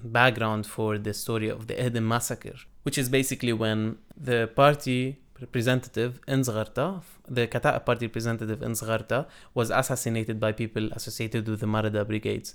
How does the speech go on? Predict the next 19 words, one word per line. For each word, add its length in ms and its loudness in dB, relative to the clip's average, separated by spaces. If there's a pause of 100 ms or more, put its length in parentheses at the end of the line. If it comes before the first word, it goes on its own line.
(580)
Uh, 120 -2
Bashir 340 0
Gemayel 480 0 (300)
asked 300 0
his 200 -6
troops 460 -6 (260)
to 80 -2
go 140 2
to 160 -6
Zgharta 520 0
and 320 -2 (340)
kidnap, 460 0
like, 220 -6
arrest 560 6
those 400 0
responsible 520 -4
for 180 -10
the 140 -6
assassination. 720 -2